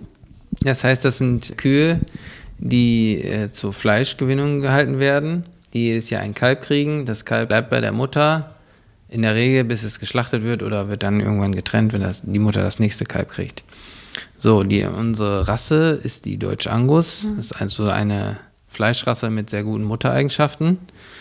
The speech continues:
Speaker 1: Und dann der Bulle, der dazukommt, ist ein Limousin-Bulle,
Speaker 2: Ach.
Speaker 1: was eine ganz klassische Fleischrasse ist.
Speaker 2: Ach so.
Speaker 1: Die werden richtig kräftig.
Speaker 2: Mhm.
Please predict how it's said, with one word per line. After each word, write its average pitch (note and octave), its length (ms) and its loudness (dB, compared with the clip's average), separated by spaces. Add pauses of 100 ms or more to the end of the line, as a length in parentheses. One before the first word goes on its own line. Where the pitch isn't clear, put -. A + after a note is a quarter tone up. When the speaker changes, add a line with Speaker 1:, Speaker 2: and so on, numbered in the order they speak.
(260)
Speaker 1:
Und A#2+ 300 2
dann G#2 420 4
der F#2+ 120 0
Bulle, B2 400 2
der B2+ 120 2
dazukommt, C#3 640 0
ist C3+ 140 -8
ein C#3 160 2
Limousin-Bulle, B2 880 0 (100)
Speaker 2:
Ach. G3+ 80 -10 (160)
Speaker 1:
was A2 140 -6
eine G#2+ 240 -2
ganz A2+ 300 -2
klassische A#2+ 460 0
Fleischrasse - 640 -2
ist. - 400 -4
Speaker 2:
Ach - 40 -16
so. - 200 -16 (460)
Speaker 1:
Die G2 240 2
werden F#2+ 200 0
richtig - 360 -4
kräftig. C3+ 500 -4
Speaker 2:
Mhm. G#3 280 -6